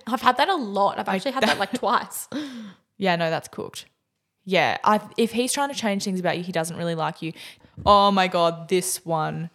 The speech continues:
Speaker 2: is literally the biggest telltale of them all. I was
Speaker 1: This one's really, like, in relation to you.
Speaker 2: Literally, <laughs> literally. This, any girl that thinks otherwise, I'll slap you.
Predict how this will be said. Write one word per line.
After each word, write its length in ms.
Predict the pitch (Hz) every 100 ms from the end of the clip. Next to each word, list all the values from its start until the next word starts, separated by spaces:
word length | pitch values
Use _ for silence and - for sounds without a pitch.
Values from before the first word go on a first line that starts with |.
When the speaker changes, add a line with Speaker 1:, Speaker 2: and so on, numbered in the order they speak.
| _ -
Speaker 2:
is 160 | 180
literally 460 | 175 175 - 196 208
the 100 | 233
biggest 520 | 190 196 185 180 -
telltale 580 | - 170 156 - 156 156
of 80 | 156 - _
them 220 | 165 156 -
all. 220 | 147 147
I 100 | 175
was 80 | 170
Speaker 1:
This 180 | - -
one's 280 | 269 294 180
really, 300 | 208 202 185
like, 200 | 170 -
in 100 | 202
relation 400 | 190 147 190 -
to 100 | 190
you. 260 | 113 120 - - _ _ -
Speaker 2:
Literally, 580 | 202 196 - 190 156 160 - -
<laughs> 220 | - 220
literally. 760 | 202 202 220 - - 165 151 180 _ _ _ 285 285 226
This, 320 | 233 269 - _ _ _ _ _ _
any 220 | 240 247
girl 200 | 233 226
that 160 | 214 -
thinks 220 | 214 202
otherwise, 440 | 202 196 202 226 -
I'll 220 | 196 190
slap 440 | 190 - 185 - -
you. 160 | -